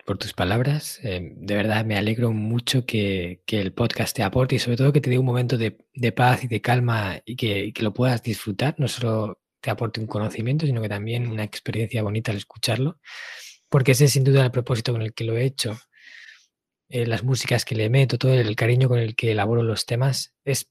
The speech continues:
es más eso, más para que alguien se lo ponga y, y lo, y lo disfrute.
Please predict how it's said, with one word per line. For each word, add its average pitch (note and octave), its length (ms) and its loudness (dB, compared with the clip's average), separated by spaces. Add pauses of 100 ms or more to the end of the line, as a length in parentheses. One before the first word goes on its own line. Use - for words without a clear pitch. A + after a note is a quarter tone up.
es C3+ 160 -2
más C#3+ 180 4
eso, A2+ 240 -2
más B2 220 0
para C3 280 2
que A2 200 -2
alguien A#2+ 380 -2
se - 100 -4
lo A2 120 -4
ponga C3 280 0
y, A#2 60 2
y G#2 220 -4
lo, F#2+ 400 0 (680)
y C#3 100 0
lo A#2 100 4
disfrute. G#2+ 640 -2